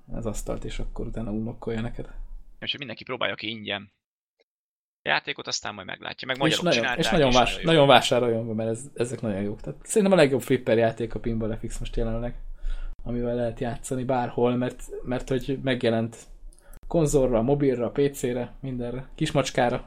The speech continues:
Speaker 1: <laughs> bármi lehet futtatni.
Speaker 2: <laughs>
Speaker 1: Egyébként nekem ez a Venom asztal az egyik kedvencem mostanában, ami az egy dollárosban van benne.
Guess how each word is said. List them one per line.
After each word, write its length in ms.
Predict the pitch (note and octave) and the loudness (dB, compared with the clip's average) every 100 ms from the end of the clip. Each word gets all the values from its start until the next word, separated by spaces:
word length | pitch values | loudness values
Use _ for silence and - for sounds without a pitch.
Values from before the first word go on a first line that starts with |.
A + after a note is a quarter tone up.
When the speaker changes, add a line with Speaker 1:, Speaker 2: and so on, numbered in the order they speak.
| - | -2
Speaker 1:
<laughs> 180 | E3 A2+ | -2 0
bármi 260 | C3+ C#3+ B2 | 2 2 2
lehet 220 | A#2 A2+ | -2 -2
futtatni. 520 | A2 A2 A#2 B2 B2 | -6 -6 -6 -6 -8
Speaker 2:
<laughs> 320 | - A2+ A#2 - - - - - - - - - - - | -10 -12 -10 -10 -8 -10 2 4 4 4 0 -4 -6 -2
Speaker 1:
Egyébként 340 | C#3+ E3 F3+ F3 | 4 4 6 4
nekem 180 | F#3 | 6
ez 100 | F3+ | 8
a 60 | F3 | 10
Venom 240 | F3+ C3 | 10 10
asztal 300 | B2 - C3+ | 6 4 0
az 100 | B2+ | 0
egyik 200 | B2+ A#2 | 0 0
kedvencem 480 | - A#2 A2+ A2+ B2+ | 0 0 2 -2 -2
mostanában, 520 | A2+ - C3 A#2+ A#2 | -2 -4 -2 -2 -2
ami 80 | A#2+ | -2
az 100 | A2+ | 0
egy 140 | A#2 A2+ | 0 2
dollárosban 560 | A2 A2+ A2 A2+ A2+ | 2 4 2 0 -2
van 160 | A#2+ C3 | -4 -4
benne. 320 | C3 C3 | -4 -6